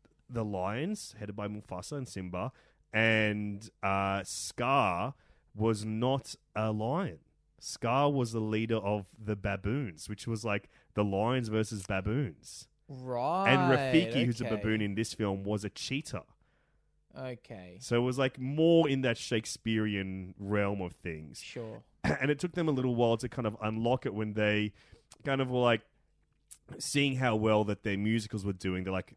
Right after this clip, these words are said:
Speaker 1: "We should make this a musical as well."
Speaker 2: Yeah.
Speaker 1: And that's when it all started clicking and becoming the movie that we know today, which, of course, everyone says it's Hamlet.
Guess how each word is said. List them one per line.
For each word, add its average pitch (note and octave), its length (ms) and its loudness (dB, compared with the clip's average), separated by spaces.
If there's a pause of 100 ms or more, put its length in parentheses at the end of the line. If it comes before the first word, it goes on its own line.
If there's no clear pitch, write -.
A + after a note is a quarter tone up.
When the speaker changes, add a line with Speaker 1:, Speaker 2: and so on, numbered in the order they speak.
Speaker 1:
"We A2 200 -4
should G2+ 340 -4
make F#2+ 320 -4
this - 460 -8
a F#2+ 80 -6
musical F#2 480 -6
as E2+ 120 -8
well." D#2+ 360 -8
Speaker 2:
Yeah. A#2+ 260 -6
Speaker 1:
And G2 120 0
that's A#2 180 0
when A2+ 120 -4
it G#2+ 60 -4
all G#2+ 220 4
started G2 360 -4
clicking G2 360 -6
and F#2 100 -2
becoming F2+ 460 -6
the F2+ 100 -4
movie F#2 280 -2
that F2 100 -6
we F2+ 100 -6
know F#2 140 -4
today, D#3+ 440 4 (320)
which, - 160 -4
of A#2+ 120 -8
course, - 460 -2
everyone G2+ 320 -2
says F2 720 -6
it's - 220 -12
Hamlet. D#2 400 -12